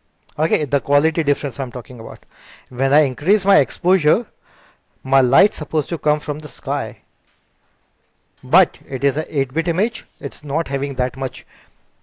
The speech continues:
data and color information. It emitting a light from house as well as the sky both together. Even the li-,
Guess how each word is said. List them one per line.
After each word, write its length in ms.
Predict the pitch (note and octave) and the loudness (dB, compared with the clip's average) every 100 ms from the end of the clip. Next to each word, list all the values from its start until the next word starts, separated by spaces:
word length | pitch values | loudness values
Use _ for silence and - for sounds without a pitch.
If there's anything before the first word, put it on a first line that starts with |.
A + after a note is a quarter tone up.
| _ A#2+ | _ -4
data 340 | C3 B2+ F3+ | -4 2 0
and 220 | D#3 C3+ | 0 -4
color 280 | C3 B2+ D3 | -2 0 0
information. 680 | D3 - D3+ D#3+ A3 A#3 - _ _ _ - - | -4 -6 -6 -4 -4 -6 -10 _ _ _ -20 -10
It 140 | - D3+ | -6 -2
emitting 380 | D3+ E3+ G3 F#3+ | 0 2 4 4
a 40 | D#3 | 6
light 160 | E3 | 4
from 180 | - E3 | 2 -4
house 360 | - C#3 F#3 G3 | 2 4 4 4
as 240 | D#3+ C3 | 0 2
well 140 | D3+ D3 | 2 2
as 140 | D3 | 0
the 100 | C#3+ | -4
sky 260 | - B2 A#2+ | -4 -4 -4
both 320 | B2 B2 - | -6 -10 -14
together. 360 | A#2+ A#2+ B2 - _ _ _ _ | -14 -14 -14 -18 _ _ _ _
Even 220 | C#3 C3+ | -2 0
the 120 | C#3 C3+ | 0 2
li-, 240 | C3 | 2